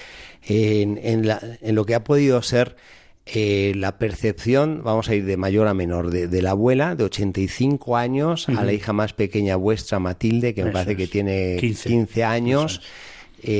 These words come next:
Speaker 1: Eh, ¿cuál es la percepción de, de, de la que tiene ochenta y cinco, que es abuela,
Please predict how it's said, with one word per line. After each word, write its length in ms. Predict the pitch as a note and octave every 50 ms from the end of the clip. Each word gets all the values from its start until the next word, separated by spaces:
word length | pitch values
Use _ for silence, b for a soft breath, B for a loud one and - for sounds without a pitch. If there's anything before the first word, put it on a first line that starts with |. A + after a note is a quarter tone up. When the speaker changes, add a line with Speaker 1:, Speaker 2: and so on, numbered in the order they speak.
| G#2 G#2
Speaker 1:
Eh, 60 | G2+
¿cuál 140 | - B2 C3
es 80 | D3+ E3
la 160 | G#3+ F#3+ -
percepción 800 | - A#2 G2+ - F2 E2+ D#2 - - G2 E2+ C#2 - - D2 D2
de, 180 | D2+ D#2 D#2 D#2
de, 140 | F2 F#2
de 340 | F#2 G2 F#2+ F#2 G#2+ G2+ G2+
la 140 | G2 F#2+ F#2
que 100 | G2 G2
tiene 160 | F#2+ A#2+ B2+
ochenta 320 | B2+ - - C3 A#2+ A2+ A#2+
y 60 | G#2+
cinco, 520 | - - C3+ C#3 C#3 C3+ - C#3 C3 B2 A2+ G2+ -
que 80 | - A#2
es 100 | G2 A#2
abuela, 480 | A2 G#2+ G#2+ A#2 A#2+ B2 B2 B2+ C3